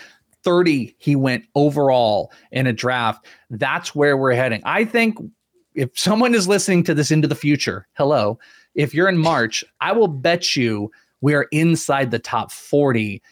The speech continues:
and the min is closer to twenty-five to twenty, somewhere in that range, especially for, like, N F B C drafts. It might be a little bit different for some, uh, more, like, consumer fun, uh, leagues that people play in, but also put into consideration, like, points leagues.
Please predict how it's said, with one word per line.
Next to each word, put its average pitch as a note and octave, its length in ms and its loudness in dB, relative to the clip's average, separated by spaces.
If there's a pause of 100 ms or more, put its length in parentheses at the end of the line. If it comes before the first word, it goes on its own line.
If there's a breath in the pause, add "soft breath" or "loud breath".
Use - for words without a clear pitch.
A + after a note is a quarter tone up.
(260 soft breath)
and C3 180 -2
the C3+ 60 2
min C#3 480 0
is B2+ 200 0
closer E3 760 0 (300 soft breath)
to B2+ 80 -4
twenty-five A#2+ 1000 -2
to G#2+ 100 -6
twenty, A2 720 -6
somewhere C#3+ 480 0
in A#2+ 160 0
that A#2 280 -4
range, A2 460 -4
especially F#3 380 -2
for, C3+ 120 0
like, A2+ 140 0
N B2+ 140 0
F A#2 120 -4
B A2+ 120 -4
C B2 200 -2
drafts. A2 240 -2
It F#3 40 -4
might G#3+ 120 -2
be G#3 60 0
a F3+ 60 4
little D#3+ 140 2
bit C3 120 -2
different C3 320 -2
for A2+ 300 -2 (320 loud breath)
some, B2+ 560 0
uh, A2 280 2
more, A2+ 240 2
like, G2+ 200 0
consumer A#2+ 580 0
fun, A#2+ 580 0
uh, G#2+ 220 0
leagues A2 260 0
that B2+ 80 -4
people A2 220 -2
play D3+ 260 -2
in, B2 140 0
but G#2+ 120 -2
also B2+ 460 0 (320)
put F3+ 200 0
into C4 140 0
consideration, C3 580 -2
like, G#2 160 -6
points - 340 -2
leagues. C#2 300 -10